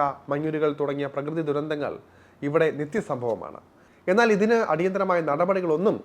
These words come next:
സ്വീകരിക്കാൻ പാകിസ്ഥാൻ ഭരണകൂടത്തിന് സാധിച്ചിട്ടില്ല. ആളുകൾ മരിക്കുന്നതും നോക്കി നിൽക്കുന്നതാണ് അവരുടെത്തെ രീതി.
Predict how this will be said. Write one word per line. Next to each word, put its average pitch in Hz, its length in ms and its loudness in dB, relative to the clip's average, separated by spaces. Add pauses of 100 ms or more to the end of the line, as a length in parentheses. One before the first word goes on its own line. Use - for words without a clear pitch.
സ്വീകരിക്കാൻ 139 480 0 (100)
പാകിസ്ഥാൻ 147 420 -4
ഭരണകൂടത്തിന് 127 580 -2
സാധിച്ചിട്ടില്ല. 127 680 -4 (440)
ആളുകൾ 156 340 4
മരിക്കുന്നതും 156 640 -2
നോക്കി 135 240 -4
നിൽക്കുന്നതാണ് 123 720 -6 (320)
അവരുടെത്തെ 127 500 -4 (460)
രീതി. 110 260 -8